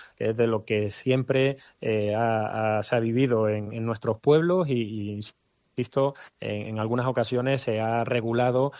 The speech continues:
pues, de espalda al mundo rural y, y evidentemente, pues, mm,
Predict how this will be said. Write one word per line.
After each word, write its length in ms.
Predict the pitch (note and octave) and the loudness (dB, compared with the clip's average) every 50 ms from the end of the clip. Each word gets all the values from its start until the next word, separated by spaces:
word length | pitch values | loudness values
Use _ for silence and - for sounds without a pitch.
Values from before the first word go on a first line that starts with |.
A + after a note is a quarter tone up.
| - - _ | -16 -20 _
pues, 280 | _ - G#2 G#2 G#2 G2+ | _ -4 -2 -2 -2 -2
de 100 | A2+ G#2 | -4 -4
espalda 720 | - - - C3 C3 C3 B2+ A#2 A#2 A#2 A2 A2 A2 G#2+ | -4 -4 -2 0 0 0 0 0 0 -2 -2 -2 -2 -2
al 120 | A2 A2+ | -2 -2
mundo 260 | A#2+ B2+ B2 A#2+ A#2+ A#2+ | -2 -2 0 0 2 2
rural 400 | A#2 A#2 A#2 B2 C3+ C#3+ D#3 - - - - _ _ | 2 0 2 2 0 0 -2 -4 -10 -20 -20 _ _
y, 260 | - A2+ G#2+ G2+ G2+ | -8 -6 -6 -6 -6
y 120 | F#2+ A2 | -4 -2
evidentemente, 640 | A2+ G#2 G#2+ G#2+ A2+ A2 A2+ A2 A2+ A2 G#2+ A#2+ A#2+ A#2 | -2 0 0 -2 -2 -2 -2 -2 -4 -4 -2 0 -2 0
pues, 460 | A2 A2 G2 G2 G2+ G2+ G2+ - - - | -2 -4 -6 -6 -8 -8 -10 -12 -12 -12
mm, 420 | A2 G2 G2 F#2+ F#2+ G#2 G2 - | -12 -12 -12 -12 -12 -14 -14 -16